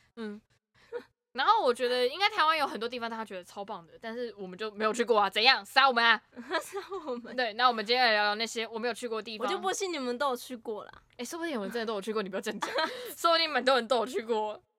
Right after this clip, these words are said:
Speaker 1: 就是我们这些台湾，就是台北俗，或者是澎湖俗，没去过这些地方而已。
Speaker 2: 搞不好就是因为我们，可能我们太宅。
Speaker 1: 嗯，对。好，第一个我想讲的是，第一个 part 先讲离岛的部分。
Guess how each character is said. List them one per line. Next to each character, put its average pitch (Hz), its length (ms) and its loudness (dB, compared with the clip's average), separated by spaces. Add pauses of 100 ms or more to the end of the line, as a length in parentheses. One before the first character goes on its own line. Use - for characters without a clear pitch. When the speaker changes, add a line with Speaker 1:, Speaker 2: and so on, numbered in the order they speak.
(120)
Speaker 1:
就 311 80 -20
是 466 380 4 (100)
我 277 60 6
们 262 100 4
这 330 60 0
些 370 120 6
台 262 200 4
湾， 277 320 6
就 294 100 -2
是 294 280 -4
台 240 200 0
北 247 120 4
俗， 196 360 -10
或 277 140 -2
者 247 100 -4
是 262 160 2 (140)
澎 226 220 -2
湖 226 100 -2
俗， 196 380 -6 (220)
没 214 120 -4
去 233 160 -8
过 226 140 0
这 208 100 -4
些 202 60 -2
地 196 160 -12
方 185 180 -10
而 175 100 -20
已。 185 220 -20
Speaker 2:
搞 240 100 -12
不 277 60 -6
好 294 140 -6
就 294 120 -18
是 294 280 -10
因 190 120 -12
为 269 80 -8
我 254 60 -8
们， 202 100 -12
可 226 120 -16
能 208 100 -10
我 196 40 -14
们 190 100 -14
太 214 180 -12
宅。 - 180 -18 (520)
Speaker 1:
嗯， 190 260 -18
对。 208 240 -10 (400)
好， 226 160 -2
第 330 140 0
一 359 40 2
个 294 120 2
我 262 60 0
想 247 180 0
讲 220 160 0
的 202 60 -6
是， 226 480 -4
第 277 140 -16
一 294 60 -8
个 277 80 -2
part 233 380 -2
先 226 180 -8
讲 196 260 -6
离 202 140 -10
岛 202 160 -2
的 180 60 -12
部 202 200 -14
分。 185 220 -18